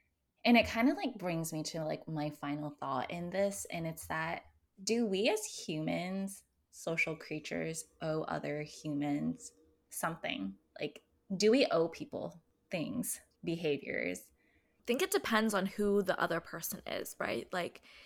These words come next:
Speaker 2: inherently, if you care about someone else, you probably feel some sense of, like, duty to explain.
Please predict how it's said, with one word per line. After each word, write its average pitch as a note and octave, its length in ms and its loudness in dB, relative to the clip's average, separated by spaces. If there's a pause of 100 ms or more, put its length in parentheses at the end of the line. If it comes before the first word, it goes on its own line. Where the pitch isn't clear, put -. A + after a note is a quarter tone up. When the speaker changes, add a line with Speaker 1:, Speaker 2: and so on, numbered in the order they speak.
(400)
Speaker 2:
inherently, B3 600 2
if A#4+ 200 -2
you C#4+ 80 4
care F3 480 0
about A3+ 520 4
someone A#3+ 360 0
else, B3 540 0 (240)
you G3 600 2 (160)
probably G#3 640 6
feel F3 400 0
some E3+ 540 -2 (340)
sense E3+ 420 -2
of, - 160 -6
like, F#2 360 -4 (220)
duty E3 460 -2
to - 280 -4
explain. - 920 -4